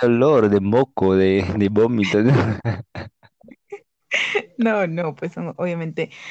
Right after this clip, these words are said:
Speaker 2: olores muy ricos, por eso me los compro. Es como que veo algo y digo, "Oye, mira, Esther, qué, qué rico", ya, me lo compro. Ay, mira, una semana, o sea, cada que, que, que voy a comprar algo así y veo alguno, algo sobre eso,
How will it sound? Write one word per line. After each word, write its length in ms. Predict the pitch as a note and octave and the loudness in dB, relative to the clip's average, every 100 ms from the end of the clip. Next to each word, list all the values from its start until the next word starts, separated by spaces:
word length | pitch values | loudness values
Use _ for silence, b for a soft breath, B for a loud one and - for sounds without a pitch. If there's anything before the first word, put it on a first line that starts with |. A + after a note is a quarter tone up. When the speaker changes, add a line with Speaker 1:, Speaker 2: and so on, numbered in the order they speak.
| B B | B B
Speaker 2:
olores 400 | F3+ E3 D#3 D#3 | -2 -2 -2 -2
muy 180 | E3 | -2
ricos, 460 | D3+ D#3+ C#3+ - - - | -2 -6 -10 -14 -18 -8
por 140 | E3 | -8
eso 140 | E3+ E3+ | -8 -14
me 60 | D#3+ | -16
los 100 | E3 - | -16 -12
compro. 220 | E3+ F#3 | -10 -6
Es 60 | |
como 160 | B3+ A#3+ | -4 -2
que 140 | A#3 | 0
veo 180 | F3+ F#3+ | 0 2
algo 400 | F#3+ F#3+ F#3+ C4+ D4 B B B | 2 0 -4 -8 -8 B B B
y 80 | G3+ | -4
digo, 180 | G3+ | -2
"Oye, 160 | G3 E4 | -4 -6
mira, 200 | D#4 D4 F4 | -6 -6 -8
Esther, 280 | C#4+ - D#4+ _ | -14 -16 -18 _
qué, 80 | _ | _
qué 100 | - - | -20 -20
rico", 240 | _ _ C#4+ | _ _ -10
ya, 120 | E4 A4 | -8 -4
me 80 | C4+ | -2
lo 100 | A3+ | -2
compro. 200 | F#3+ - - b b b - | -2 -14 -20 b b b -4
Ay, 160 | F#4+ A#4 - | -2 -2 -4
mira, 680 | G4 A4 _ F#4 _ B3 A3+ B B B - | -10 -10 _ -20 _ -18 -18 B B B 0
una 200 | A#3 G#3 | 0 0
semana, 420 | F#3 G3 B3 A#3 | 0 0 0 -2
o 60 | A3+ | -4
sea, 140 | G3 | -4
cada 260 | F#3+ A3 A#3 | 0 0 0
que, 240 | E3+ - | -6 -10
que, 180 | - - | -12 -10
que 80 | - | -4
voy 160 | D#3 F3 | -4 -4
a 60 | |
comprar 300 | F3+ - D#3+ C#3+ | -8 -8 -10 -8
algo 300 | D#3+ F#3 F3+ | -8 -8 -10
así 320 | F#3 - - | -10 -14 -14
y 140 | E3+ D#3+ | -12 -6
veo 240 | D#3+ B2+ | -6 -4
alguno, 360 | A#2 A#3 - - b b | -8 -8 -10 -14 b b
algo 220 | - F3+ F#3 | -10 -8 -8
sobre 300 | F3 D#3+ D#3 | -8 -6 -6
eso, 240 | B2+ A#3+ | -8 -16